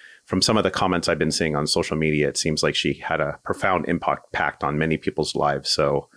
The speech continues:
uh, I just wanna take a moment and, and say that. So,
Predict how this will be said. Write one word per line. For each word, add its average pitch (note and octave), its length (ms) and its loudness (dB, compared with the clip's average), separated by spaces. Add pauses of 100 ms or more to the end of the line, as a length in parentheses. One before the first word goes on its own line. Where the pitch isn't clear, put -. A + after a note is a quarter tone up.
(540)
uh, E2 80 -2
I D#2 160 2
just E2+ 220 0
wanna D#2 240 0 (220)
take D#2 260 0
a - 20 0
moment D2 560 0
and, C#2 380 -4
and C#2 240 -6
say C#2+ 220 0
that. - 360 -4 (1500)
So, C#3 480 6